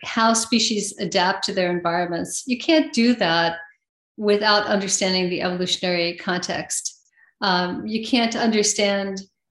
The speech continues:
how they co-evolve, how s-, genes interact with each other. You can't understand anything without an evolutionary perspective. So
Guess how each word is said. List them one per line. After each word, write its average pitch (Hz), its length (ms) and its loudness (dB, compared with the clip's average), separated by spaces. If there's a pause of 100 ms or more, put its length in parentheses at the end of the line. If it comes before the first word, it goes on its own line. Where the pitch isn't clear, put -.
how 214 640 2
they 202 180 2
co-evolve, 196 760 0
how 196 240 0
s-, 196 280 -2
genes 226 680 4 (420)
interact 233 540 4
with 208 160 0
each 185 200 -4
other. - 300 -4
You 208 220 -2
can't 226 320 2
understand 202 600 0
anything 180 580 4
without 185 440 0 (300)
an 208 80 2
evolutionary 196 640 0
perspective. 180 680 -6 (300)
So 226 540 2